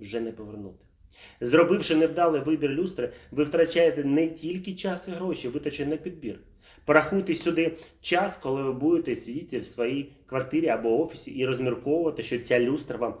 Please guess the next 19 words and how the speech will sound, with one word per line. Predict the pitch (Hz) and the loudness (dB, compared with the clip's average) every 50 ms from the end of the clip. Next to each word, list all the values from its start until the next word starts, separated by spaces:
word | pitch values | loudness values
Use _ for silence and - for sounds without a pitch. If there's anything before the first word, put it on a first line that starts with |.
| - _ _ _ - | -16 _ _ _ -8
не | 110 117 113 | -6 -6 -6
підійшла. | - 117 101 104 - - - - - _ _ _ _ _ _ _ - - - - _ _ | -6 -8 -12 -12 -12 -14 -14 -16 -20 _ _ _ _ _ _ _ -20 -20 -20 -20 _ _
Час, | - - - 180 165 165 170 185 185 - - - - _ _ _ | -6 2 4 6 6 6 4 0 -4 -8 -14 -20 -20 _ _ _
коли | 147 151 156 156 | 2 2 4 4
ви | 151 151 | 2 2
будете | 143 143 151 160 160 160 156 139 | 2 2 2 2 4 2 0 -4
шукати | - - 147 - 156 160 160 160 165 | -4 -4 -6 -4 -2 -2 -2 -2 -4
оптимальні | 151 - - 165 165 165 - - - 151 135 139 143 147 175 185 185 180 175 165 | -6 -4 -2 -2 -2 -2 -2 -6 -8 -6 -4 -2 -2 -2 0 0 0 -2 -2 0
варіанти | 147 147 147 147 147 147 147 147 - 135 | 0 0 2 2 2 2 0 -2 -4 -6
для | 127 120 123 143 139 135 - - - - | -6 -2 0 0 0 0 0 -6 -14 -20
сидіння, | - - - 202 208 180 180 208 202 160 127 117 110 110 | -20 -8 -4 -4 -4 -4 -4 -4 -2 0 2 2 2 0
бо | 117 117 131 127 123 123 - - - | 0 2 4 4 4 4 2 -6 -10
вам | 117 127 143 151 143 147 | -2 0 0 0 0 -2
фізично | - 120 120 156 196 - - 139 123 | -6 -6 -6 -6 -6 -4 -6 -6 -6
буде | 120 113 123 | -6 -4 -4
не | 127 135 143 147 | -2 0 2 2
вистачати | 151 139 - 156 143 - - 175 175 170 160 | 2 2 0 -4 -6 -4 -8 -8 -6 -8 -8
потужності | - 151 139 - 143 131 127 135 143 139 - - 160 | -8 -10 -10 -10 -12 -10 -8 -8 -10 -10 -10 -14 -14
світла. | - - - 170 165 131 - - 95 | -14 -14 -12 -10 -10 -10 -10 -14 -18